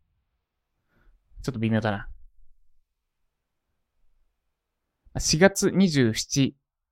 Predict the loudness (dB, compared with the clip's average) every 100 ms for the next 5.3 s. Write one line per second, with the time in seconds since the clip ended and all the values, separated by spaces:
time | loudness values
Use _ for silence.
0 | _ _ _ _ _ _ _ _ _ -12
1 | -10 -4 -4 0 2 2 2 2 -2 -4
2 | -12 -14 -8 -2 -2 -2 -6 -6 -8 -10
3 | _ -2 2 4 2 0 -2 2 4 4
4 | 2 2 2 2 2 0 -4 -2 0 -2
5 | -4 -4